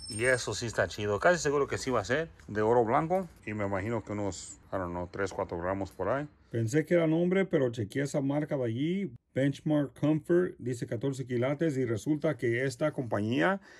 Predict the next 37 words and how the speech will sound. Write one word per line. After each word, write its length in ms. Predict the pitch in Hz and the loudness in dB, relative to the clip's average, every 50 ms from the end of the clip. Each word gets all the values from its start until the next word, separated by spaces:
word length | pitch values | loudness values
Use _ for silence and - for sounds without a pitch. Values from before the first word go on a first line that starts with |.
| - - _ | -20 -8 _
es, 280 | - 117 123 120 - 139 | 4 6 6 6 6 2
este, 240 | 139 123 - - 135 | 0 2 4 6 6
un 160 | 131 131 120 | 6 6 4
poquito 340 | 135 135 127 147 147 135 101 | 2 2 0 0 0 0 4
cara, 500 | - 135 151 165 185 190 196 196 190 - | 6 6 6 6 4 2 -2 -4 -8 -8
y 180 | - - 117 113 | -4 0 2 4
ellos 240 | 110 120 135 123 110 | 6 6 6 6 6
hacen 320 | 127 123 120 - 131 123 | 4 4 4 2 0 0
joyería 420 | 104 110 110 107 101 104 123 131 117 | 0 0 0 0 2 4 4 4 4
fina 360 | 117 135 147 156 170 175 160 | 2 0 0 2 4 4 6
o 60 | 143 | 6
algo 140 | 139 139 139 | 6 4 2
así, 360 | 120 - 170 180 196 208 202 - - - - - - _ | 2 2 2 2 2 0 -2 -8 -14 -20 -20 -20 -12 _
y, 160 | - 117 123 | 2 6 6
este, 560 | 120 117 113 - - 117 113 110 104 101 90 90 - _ - | 6 6 4 2 2 4 4 4 4 2 0 -4 -8 _ -4
pesó 360 | - 107 98 - - 131 139 | -4 -4 -2 0 0 2 2
más 500 | 139 131 135 143 151 151 139 - - - - | 4 6 6 6 6 4 2 -6 -12 -4 0
de 100 | 127 120 | 2 2
lo 100 | 120 120 | 2 2
que 140 | - 110 113 | 2 2 2
dije, 340 | 143 160 - 202 190 190 185 - _ _ - - | 2 2 2 2 2 2 0 -2 _ _ -20 -16
cinco 340 | - - - 147 147 139 135 | -6 0 2 2 4 6 6
gramos, 460 | 123 131 147 165 175 180 190 190 196 - - - - - _ - | 6 6 6 6 4 0 -2 -4 -6 -10 -20 -20 -20 -18 _ 2
y 80 | 101 | 4
eso 200 | 120 127 120 120 | 4 4 4 2
sí 100 | 117 120 | 0 -2
está 200 | 120 113 127 123 | 0 2 2 2
chido, 400 | 120 - 151 156 156 165 165 151 - - - - - - - | 4 4 4 4 4 4 2 0 -4 -6 -6 -6 -8 -4 -2
y 160 | 117 113 110 | 0 2 2
solamente 640 | 104 - - 165 175 185 180 170 180 175 175 - | 2 4 6 6 6 6 6 4 2 2 4 4
un 240 | 160 151 160 170 170 | 4 6 6 6 6
dólar 320 | 160 160 160 160 156 151 147 | 6 6 8 8 6 6 6
eso 240 | 147 143 - 139 | 4 4 2 4
lo 120 | 135 131 135 | 4 4 4
hace 200 | 123 - 127 113 | 4 0 -4 -4
que 160 | - 117 113 | -2 -2 -2
esté, 420 | 104 - - 120 120 120 120 113 | -4 -2 -2 -2 0 0 -2 -2